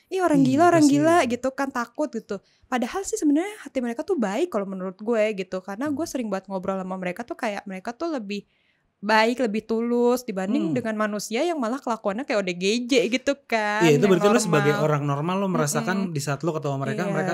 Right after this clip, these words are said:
Speaker 2: tuh lebih
Speaker 1: mereka
Speaker 2: tulus.
Speaker 1: tuh lebih tulus, lebih kayak, kadang tuh gue suka sedih kayak, "Ah, pengen pulang deh,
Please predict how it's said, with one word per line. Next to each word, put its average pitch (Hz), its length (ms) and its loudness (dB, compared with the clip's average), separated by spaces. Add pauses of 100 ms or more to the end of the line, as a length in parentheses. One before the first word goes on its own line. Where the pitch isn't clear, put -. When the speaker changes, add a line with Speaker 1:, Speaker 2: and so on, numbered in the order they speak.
Speaker 2:
tuh 190 140 0 (100)
lebih 214 160 0
Speaker 1:
mereka 214 180 -2
Speaker 2:
tulus. 160 140 2
Speaker 1:
tuh 240 100 0
lebih 214 300 -2
tulus, 202 480 -2
lebih 196 240 -4
kayak, 196 220 -6 (260)
kadang 262 320 4
tuh 339 80 4
gue 330 80 4
suka 294 240 0
sedih 277 240 0
kayak, 247 240 -4 (160)
"Ah, 247 260 -6
pengen 262 300 -2
pulang 330 400 0
deh, 254 400 2